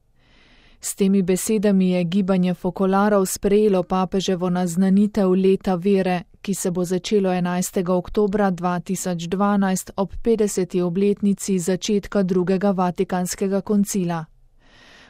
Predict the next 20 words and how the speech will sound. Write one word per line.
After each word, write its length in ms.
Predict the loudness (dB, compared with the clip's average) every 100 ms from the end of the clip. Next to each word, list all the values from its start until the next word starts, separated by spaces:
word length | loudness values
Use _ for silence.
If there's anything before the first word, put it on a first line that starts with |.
| -2
V 120 | 0
izjavi, 640 | 2 2 2 2 2 0 -2
ki 120 | -4
jo 100 | -2
je 200 | 0 -4
podpisala 720 | -4 -8 -4 -4 -2 0 0
predsednica 760 | 0 -2 0 2 2 2 0 0
gibanja 580 | 0 0 0 2 2 2
Marija 420 | 0 0 -2 -2
Voče, 480 | 0 -2 0 -2 -2 -6 -20 -20
Fokolari 720 | -4 -2 0 2 4 2 2
izražajo 800 | 0 -2 0 0 2 2 2 2
veliko 420 | 2 0 0 -2 0
veselje 680 | 0 0 0 2 2 0
in 180 | 0 -2
hvaležnost 880 | -2 -2 0 2 2 0 -4 -4 -6
ob 160 | -8 -6 -2
papeževem 680 | -2 0 -2 -2 -2 -2
apostolskem 880 | -4 -2 -4 -2 -2 -2 -4 -2 -2
pismu 520 | 0 -4 -2 0 0